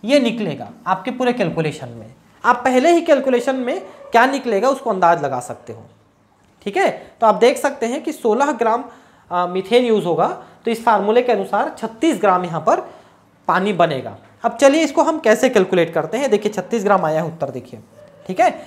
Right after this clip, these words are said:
तो आप फार्मूले से ही कैलकुलेट कर सकते हैं। तो सबसे पहला काम है कि इसका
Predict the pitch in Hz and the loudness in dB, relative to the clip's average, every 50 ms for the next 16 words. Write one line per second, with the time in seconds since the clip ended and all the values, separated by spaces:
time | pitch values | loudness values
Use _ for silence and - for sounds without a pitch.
0 | - - - 247 247 247 247 - 233 208 214 220 240 262 269 269 254 247 262 254 | -20 -6 0 2 2 2 4 4 4 4 4 2 2 0 0 0 0 -2 -2 0
1 | 247 202 185 185 180 165 160 165 156 123 - - 113 - - 110 104 107 107 - | 0 0 0 0 -2 -2 -2 -4 -8 -10 -10 -12 -16 -16 -18 -20 -20 -20 -20 -20
2 | - - _ - - _ _ _ _ _ _ _ _ _ _ _ _ _ _ _ | -20 -20 _ -20 -20 _ _ _ _ _ _ _ _ _ _ _ _ _ _ _
3 | _ _ _ _ _ _ _ _ _ _ _ _ _ - - - - - - _ | _ _ _ _ _ _ _ _ _ _ _ _ _ -20 -20 -20 -20 -20 -20 _
4 | _ - 254 - 311 302 302 349 349 320 311 320 320 311 320 294 277 262 254 254 | _ 0 2 2 2 2 2 0 2 2 4 4 4 4 4 2 2 2 0 -4
5 | 240 240 269 339 403 - - - - _ _ _ - 294 277 254 247 - - - | -2 -2 -2 -4 -4 -8 -14 -20 -20 _ _ _ -10 -6 -4 -4 -4 -4 0 2
6 | 302 | 2